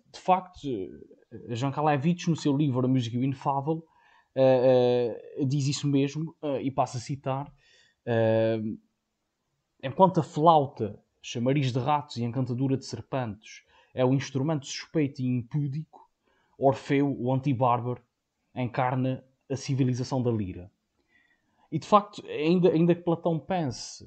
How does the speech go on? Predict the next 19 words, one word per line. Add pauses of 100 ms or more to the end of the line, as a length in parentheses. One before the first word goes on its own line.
(120)
eh,
a
música,
eh, (180)
numa
dimensão
filosófica, (300)
associada
ao
seu
ideal
de,
de,
da
procura
de
uma
verdade
absoluta,